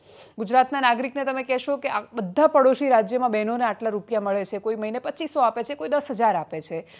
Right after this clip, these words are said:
ગુજરાતમાં નથી આપતા, ગુજરાતની બહેનો માંગતી એ નથી.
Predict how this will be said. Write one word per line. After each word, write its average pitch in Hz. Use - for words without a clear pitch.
ગુજરાતમાં 277
નથી 294
આપતા, 294
ગુજરાતની 269
બહેનો 247
માંગતી 208
એ 175
નથી. 147